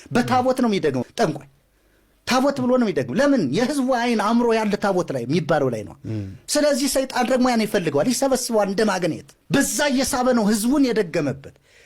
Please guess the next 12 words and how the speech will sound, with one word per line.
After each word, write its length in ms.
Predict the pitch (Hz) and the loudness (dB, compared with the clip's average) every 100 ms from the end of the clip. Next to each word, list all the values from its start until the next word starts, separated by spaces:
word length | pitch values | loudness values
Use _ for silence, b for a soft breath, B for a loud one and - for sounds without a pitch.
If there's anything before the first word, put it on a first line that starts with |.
| b | b
የመተቱበት። 920 | 202 262 285 277 233 220 160 139 - - _ _ | 0 2 0 0 -2 0 -4 -4 -16 -20 _ _
እንደ 120 | 139 214 | -2 0
አታውቅም? 400 | 254 392 403 427 302 - | 0 0 0 0 -2 -2
መስተፋቅር 460 | 220 302 320 330 | -2 0 0 0
ማለት፣ 180 | 320 - b b b | -2 -4 b b b
አይ 140 | 453 440 | 0 2
ጳጳሳትን 580 | 285 269 226 180 123 - _ _ | 0 0 -2 -2 -6 -16 _ _
እያቸው፣ 280 | 240 277 285 | 0 0 2
አንዳንድ 240 | 233 196 165 | 0 0 0
ጳጳሳትን 460 | 151 131 127 120 | -2 -2 -4 0
እዚህ 180 | 254 339 | 0 0
እኮ 120 | - | 0